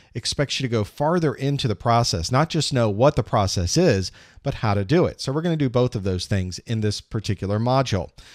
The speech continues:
We're gonna go through software updates, learning how to keep your system up to date through Windows updates and through service packs.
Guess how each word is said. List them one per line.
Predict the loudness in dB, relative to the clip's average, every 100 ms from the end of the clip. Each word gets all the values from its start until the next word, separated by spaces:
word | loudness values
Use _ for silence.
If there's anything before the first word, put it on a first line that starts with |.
| -6
We're | 0
gonna | 2 4
go | 4 4
through | 2 -2
software | 0 2 2 0 -2 0
updates, | -4 2 2 2 0
learning | -4 -2 -2
how | -2
to | -2
keep | -2 -4 -4
your | -2 -2
system | 0 0 0 -2 -2
up | -6 -2
to | 0
date | 0 -2
through | -4 0 0 -2 -12 _
Windows | 0 2 4 4
updates | 2 4 2 2 -2 -4
and | -2 -2 -2
through | -4
service | 0 0 0 -4
packs. | -2 -4 -4 -8